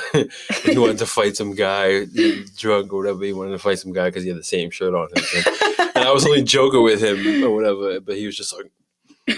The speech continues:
Speaker 1: you know, wanted to go and, like,
Speaker 2: He wants
Speaker 1: fight
Speaker 2: to
Speaker 1: this kid.
Speaker 2: go. Yeah.
Speaker 1: But, like, it, you know, like, all, like, pretty much mostly everyone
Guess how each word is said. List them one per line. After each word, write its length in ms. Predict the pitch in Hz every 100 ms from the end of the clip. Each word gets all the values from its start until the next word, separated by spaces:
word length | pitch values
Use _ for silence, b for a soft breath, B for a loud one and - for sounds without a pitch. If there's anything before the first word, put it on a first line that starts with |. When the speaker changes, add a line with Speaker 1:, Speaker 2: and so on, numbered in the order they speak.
| -
Speaker 1:
you 80 |
know, 180 | 107 98
wanted 280 | 95 98 92
to 80 | 107
go 340 | 120 117 107
and, 140 | 101 98
like, 260 | 98 98 - _
Speaker 2:
He 140 | 196
wants 180 | 175 165
Speaker 1:
fight 60 | 202
Speaker 2:
to 40 |
Speaker 1:
this 120 | 196 165
kid. 200 | - - -
Speaker 2:
go. 60 | - _ B B B
Yeah. 180 | 220
Speaker 1:
But, 80 | 175 113
like, 100 | 104
it, 320 | 104 127 123 - 92 80 - _
you 100 | 131
know, 340 | 135 147 165 - _ -
like, 200 | 107 101
all, 320 | 110 123 107 _
like, 240 | 104 101 - _ _ _ _ _ _ _ 120 117
pretty 220 | 147 143
much 260 | 135 120
mostly 460 | 101 101 104 113 101
everyone 640 | 98 98 92 92 92 87